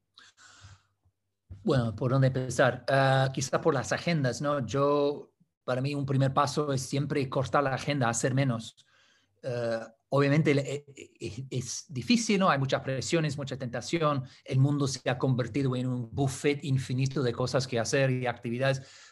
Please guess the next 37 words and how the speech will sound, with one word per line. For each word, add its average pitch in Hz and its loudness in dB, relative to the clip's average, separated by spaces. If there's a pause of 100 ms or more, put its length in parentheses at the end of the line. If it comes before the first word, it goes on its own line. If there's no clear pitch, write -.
(100)
pero 151 -2
nadie 180 6
puede 143 4
hacerlo 131 2
todo, 151 4
¿no? 160 2 (200)
Y 139 2
hacerlo 160 8
todo 156 8
es 131 2 (220)
la 135 0
mejor 135 4
manera 139 2
de 135 0
apurarlo 135 4
y, 90 -14
y 147 -4
hacerlo 143 2 (260)
todo, 120 2
¿no? 160 0
Y 139 -2
hacerlo 127 -2
todo 135 0
con 120 -4
prisa. 120 -4 (580)
Así 165 0
que 151 -2 (380)
to-, 214 0
yo 196 -2
creo 190 0
que 160 2
una 160 0
maniobra, 139 2 (340)
una 135 -2
medida 139 0
útil 151 -2
para 131 -2